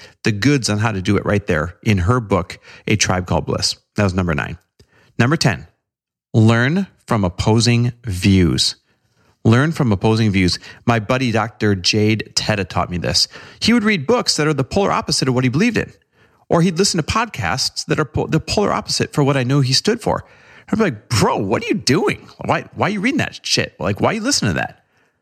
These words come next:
And he'd say, "It's because I learn more from opposing views and staying open to the idea that I don't know everything than by just seeking out information that reinforces what I think I already believe."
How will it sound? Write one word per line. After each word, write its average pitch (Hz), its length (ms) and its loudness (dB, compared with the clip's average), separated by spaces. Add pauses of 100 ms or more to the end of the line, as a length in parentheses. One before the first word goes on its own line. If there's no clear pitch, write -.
(460)
And 131 380 2
he'd 147 180 0
say, 113 200 2
"It's - 180 -2
because 117 260 0
I 113 140 0
learn 120 320 2
more 104 240 4
from 107 200 0
opposing 110 520 2
views 135 440 2 (300)
and 113 220 0
staying 113 400 2
open 139 300 0
to 143 100 0
the 120 160 4
idea 110 260 2
that 101 140 0
I 92 80 2
don't 110 260 0
know 117 240 2
everything 90 520 -2 (360)
than 113 220 2
by 98 160 -2
just 117 400 -2 (220)
seeking 135 600 2
out - 460 -2
information 107 560 2
that 92 120 -2
reinforces 101 680 0
what 95 160 0
I 85 60 -2
think 98 280 -2
I 87 80 -2
already 85 380 0
believe." 76 420 -2